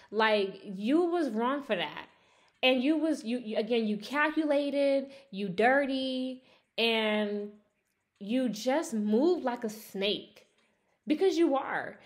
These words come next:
You fucking somebody husband, you in a whole relationship with them,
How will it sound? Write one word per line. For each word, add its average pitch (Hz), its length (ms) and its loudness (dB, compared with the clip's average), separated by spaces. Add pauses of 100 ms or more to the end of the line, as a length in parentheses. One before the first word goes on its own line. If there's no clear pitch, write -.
You 254 140 2
fucking 302 380 0
somebody 302 460 0
husband, 214 520 0
you 220 140 0
in 202 40 0
a 190 100 -4
whole 233 260 0
relationship 262 720 -2
with 190 160 -8
them, 180 300 -6